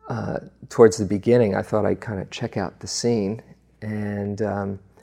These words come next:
and you go up, and you're, there's, like, an on-deck circle, right? And then, and then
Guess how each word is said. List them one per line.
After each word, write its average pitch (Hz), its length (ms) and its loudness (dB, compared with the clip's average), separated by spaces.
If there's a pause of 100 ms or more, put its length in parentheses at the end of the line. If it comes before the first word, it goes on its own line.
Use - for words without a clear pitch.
and 110 160 2
you 110 60 4
go 127 240 12
up, 127 200 12
and 107 120 4
you're, 107 160 4
there's, 110 200 6
like, 104 200 6
an 98 160 2
on-deck 110 640 4
circle, 104 720 -2
right? 104 260 -6
And 104 200 -6
then, 107 320 -4 (300)
and 101 140 -4
then 104 360 -4